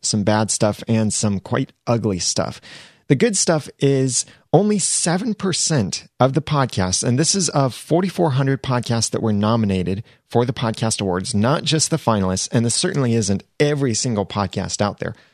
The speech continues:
but this is of the forty-four hundred podcasts that were nominated. Each of them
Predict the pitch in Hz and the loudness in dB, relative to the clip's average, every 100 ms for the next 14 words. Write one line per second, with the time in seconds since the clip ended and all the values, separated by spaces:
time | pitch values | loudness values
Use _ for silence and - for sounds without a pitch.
0 | _ _ 127 143 135 143 131 113 - 120 | _ _ 2 4 2 0 0 -2 0 0
1 | 117 110 - - 160 165 147 143 123 123 | 2 -2 -2 -2 0 0 0 0 2 0
2 | 123 - 131 127 - 107 - - - 113 | 0 -2 -2 -2 0 -2 0 -2 0 0
3 | 98 110 117 104 90 85 - - - _ | 0 2 2 2 -2 -4 -10 -14 -20 _
4 | _ 135 139 190 165 117 113 104 | _ 0 2 0 0 0 2 2